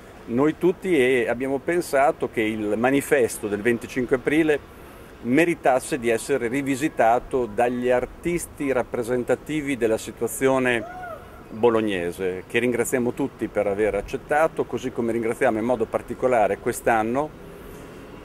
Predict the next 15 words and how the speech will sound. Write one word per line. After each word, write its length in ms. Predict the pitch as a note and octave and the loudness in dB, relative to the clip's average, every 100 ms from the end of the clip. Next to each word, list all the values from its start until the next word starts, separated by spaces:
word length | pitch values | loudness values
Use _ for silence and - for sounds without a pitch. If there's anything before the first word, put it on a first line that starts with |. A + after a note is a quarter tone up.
| - | -4
per 160 | A#2+ G#2+ | 0 2
la 80 | G#2+ | 0
sua 240 | - B2 | 2 0
generosità, 840 | G#2 A2+ A2 G#2+ A2+ - A#2+ G2 F2+ | 2 0 2 2 -2 2 4 4 2
per, 280 | - G#2 G#2 | 2 4 4
eh, 560 | G2 G2+ G2 F#2+ F#2+ G2 | 2 2 2 2 2 -2
il 100 | A2 | -2
colloquio 460 | - A#2 C3 B2 | 2 4 4 2
che 100 | A2 | 0
ha 40 | A2+ | 0
intrattenuto 580 | A2 A#2 - A#2 A2+ A2+ | 0 -2 0 -2 0 -2
con 220 | A#2 A2+ | 0 2
noi, 420 | A#2+ A#2+ G#2+ F#2+ | 4 4 4 2
per 280 | - G#2+ G2 | 2 2 2
l'impegno 1080 | G#2+ B2 A#2+ - D3+ D3 A#2+ G#2+ G2+ G2 | 0 0 0 0 2 4 2 2 0 0